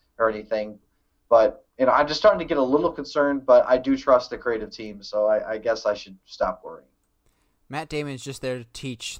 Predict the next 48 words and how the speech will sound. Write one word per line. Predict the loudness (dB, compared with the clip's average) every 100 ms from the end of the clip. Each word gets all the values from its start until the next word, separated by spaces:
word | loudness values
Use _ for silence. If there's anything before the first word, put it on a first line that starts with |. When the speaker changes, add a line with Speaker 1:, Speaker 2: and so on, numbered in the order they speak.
| _
Speaker 2:
Thor | -4 -2 -2
how | -2 -4
to | -4
fight | -2 -2 -2
hand-to-hand | -8 -10 -8 -8 -8 -8
combat | -6 -6 -4 -8 -8
style, | -4 0 0 2
Speaker 1:
That's | 0 0
Speaker 2:
like | 0
Speaker 1:
right. | 0
Speaker 2:
Jason | 0 -4
Speaker 1:
That's | -4 0
right. |
Speaker 2:
Bourne. | 2 2 0 -12 _ _ _
And | -10 -4 2
Speaker 1:
I'm | 2
here | 4 4
to | 2
teach | -2 -8 0
you |
to | 2 2
act. | -2 -4 -20 -20 _ _ _ -12
<laughs> | -12 -12 -20 -20 -12 -6
Speaker 2:
Hey, | -4
Chris | -2 -2 -2
Hemsworth | -4 -4 -6
can | -4 -6
act. | -4 0 0 0 -16 -16 -20 _ _ _
Chris | -20 -10
Hemsworth | -10 -8 -10 -12
can | -14 -8
act. | -6 -6 -8 -20 _ _ -6
Um, | -4 -2
Speaker 1:
Yeah. | -4 -2
Speaker 2:
yeah, | -2
I | 0
think | -2 -6
Thor | 0 4
was | 4 2 -2
my | -4
favorite, | -4 -6 -6 -8 -10 -4
um, | -2 -2 -6 -6
leading | -4 -4 -6 -2
up | -2 -4
to | -8 -6
Avengers, | -4 -6 -8 -12
and | -10 -6
then | -4 -6